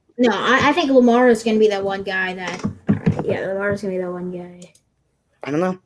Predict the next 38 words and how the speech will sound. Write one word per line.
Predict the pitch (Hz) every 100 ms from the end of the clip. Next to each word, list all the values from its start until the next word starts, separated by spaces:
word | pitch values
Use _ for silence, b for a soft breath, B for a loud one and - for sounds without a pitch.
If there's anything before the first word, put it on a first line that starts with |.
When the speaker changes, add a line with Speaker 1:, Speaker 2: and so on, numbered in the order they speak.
| _ _ _ -
Speaker 2:
Yeah, | - -
he | 196 202 196 190 _ -
might | 196 - -
be, | 147
but | - - 160
I | 175
feel | - 202
like | 185 180
the |
Ravens | 180 175 170
have | 165 185
two | 170
years | 160 151 - -
to, | 151 147
uh, | 143 - _ _ _
win | 156
a | 151
Super | 151 151
Bowl, | 147 139
or | 143 147
else | 143 -
it | 165 -
won't | 151 156 151
happen | 160 147 143 135
with | 135
this | 131 -
core | - 120 _ - - _ - - -
because | - 151
they |
won't | 160 -
be | 165
around. | 175 151 - _ _ _ _ _ _ _ 101 92 _ _ _ _ _ _ _ _ _ _ _ _ _ _ _ _ _ _
They'll | 101
be | 135
on | 139
different | 139 -
teams. | 175 151 - _ _ _ _ _ _ _ _ 480 466 - - _ _ _ _ _ _ -
Um, | 151 139 131 123 120 123 127